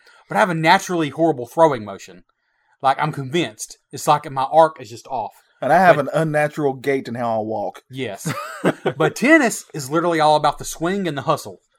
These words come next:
Speaker 1: And before I was really fat, I could hustle a little bit and I could swing. <laughs>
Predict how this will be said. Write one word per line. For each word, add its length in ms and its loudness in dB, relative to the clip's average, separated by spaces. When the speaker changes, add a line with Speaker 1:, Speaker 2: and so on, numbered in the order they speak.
Speaker 1:
And 120 -6
before 180 2
I 60 10
was 160 2
really 200 0
fat, 360 2
I 120 -2
could 280 -14
hustle 320 -2
a 60 -8
little 140 -6
bit 240 -8
and 80 -6
I 80 4
could 100 2
swing. 300 4
<laughs> 1080 -4